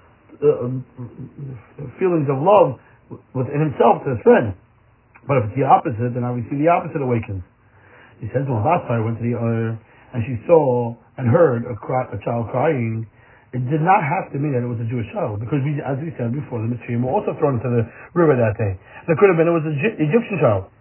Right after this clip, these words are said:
But the biggest proof that it was Miyalda Ivrim is for the fact that she recognized within herself that she feels some type of compassion. As it says, "Vatereyu v'hinei nar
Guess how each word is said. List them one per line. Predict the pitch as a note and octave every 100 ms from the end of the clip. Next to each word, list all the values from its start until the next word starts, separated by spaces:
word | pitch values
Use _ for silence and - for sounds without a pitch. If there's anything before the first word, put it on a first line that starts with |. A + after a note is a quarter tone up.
| _ - -
But | - D#3+
the | C#3+
biggest | A#3+ C4+ A#3
proof | G3+ A3+ E3+
that | E3+
it |
was | D#3
Miyalda | D#3+ F3 D3+
Ivrim | D3+ D#3+ C#3+
is | A#2
for | C3
the | A#2+
fact | F3 F3
that | B2+ -
she |
recognized | F3+ E3 E3 D#3 D3
within | B2+ D#3+ C3
herself | - D#3+ G3+ - _ _ _ _ - _ -
that | D3+
she | - C#3+ -
feels | G#3
some | E3+ E3+
type | F3 D#3
of |
compassion. | D#3 D#3+ A#3 A3+ G#2+ F#2+ _ _ _
As | - D#3
it | D#3+
says, | F#3
"Vatereyu | E3 E3+ F3+ G#3 G3
v'hinei | E3+ F#3+ F3
nar | E3